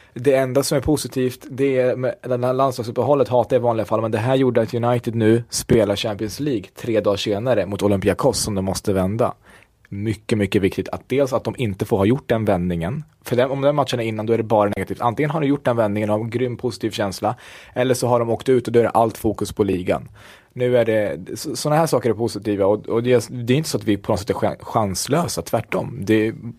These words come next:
jag hoppas att det finns en god möjlighet att det går bra, men det är också ganska troligt att vi förlorar. Det är ingen skräll, liksom, att förlora borta mot United. Och så har vi Spurs, eh, den kampen, det kan gå hur som helst hemma. City hemma, Chelsea hemma. B-,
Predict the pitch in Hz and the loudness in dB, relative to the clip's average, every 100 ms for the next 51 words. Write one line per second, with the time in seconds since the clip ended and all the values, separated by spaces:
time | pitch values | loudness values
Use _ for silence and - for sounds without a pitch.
0 | _ - 120 107 139 - - 120 117 110 | _ -6 -2 2 0 -2 -2 -2 -2 -8
1 | 110 123 127 120 120 123 127 160 143 110 | -8 -6 -2 0 -2 0 2 4 6 4
2 | - 107 107 143 101 98 98 - - - | 2 -4 -4 -2 -2 -4 -6 -12 -20 -20
3 | - 120 117 113 127 - - 185 156 156 | -2 2 4 4 2 0 0 0 0 0
4 | 143 - 156 120 123 127 - 160 226 117 | 0 0 2 2 0 -2 -4 -4 -4 -2
5 | 123 139 147 - - - 80 87 90 - | 0 0 -2 -4 -4 -4 -6 -8 -8 -6
6 | - 117 - 131 151 117 117 - 113 123 | -6 -4 -2 0 2 2 0 0 -2 0
7 | 147 143 101 127 127 143 147 139 - 147 | 0 0 -2 -2 -2 -2 0 -2 -2 0
8 | 147 143 - - 131 113 127 131 127 123 | 0 -2 -8 0 2 2 2 0 -2 -2
9 | 117 101 113 110 120 110 107 101 90 98 | -2 -2 -4 -4 -2 -2 0 -2 -2 -4
10 | - - 104 98 82 - - - - - | -6 -6 -4 -4 -4 -6 -10 -16 -8 -2
11 | 160 - 131 107 104 107 98 90 80 71 | -2 0 0 0 2 0 0 0 -2 -2
12 | - - - - _ _ - 127 | -6 -12 -20 -20 _ _ -12 -8